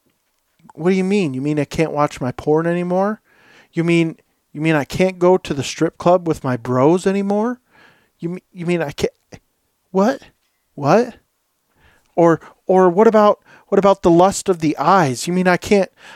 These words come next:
I can't watch those videos of hot girls on YouTube or Instagram anymore?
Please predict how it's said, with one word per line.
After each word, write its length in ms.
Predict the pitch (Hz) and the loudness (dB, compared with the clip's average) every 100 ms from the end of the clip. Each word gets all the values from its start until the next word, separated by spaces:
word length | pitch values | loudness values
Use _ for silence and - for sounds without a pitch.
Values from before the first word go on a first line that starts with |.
| - | -20
I 80 | - | -16
can't 260 | - 190 147 | -2 -2 2
watch 320 | 147 165 - | 2 2 2
those 240 | 151 139 | 0 0
videos 540 | 123 139 170 175 180 156 | -4 2 6 6 4 0
of 100 | 117 | -4
hot 320 | - 151 151 | -6 -6 -4
girls 380 | 139 151 170 165 | 0 2 2 -2
on 320 | 151 139 131 | -2 0 -2
YouTube 500 | 123 170 - 185 175 | -2 -4 -2 -2 0
or 80 | 135 | 0
Instagram 640 | 147 180 196 180 196 208 | -2 -4 -2 2 2 2
anymore? 500 | 208 208 214 240 247 | 0 -2 -2 -4 -8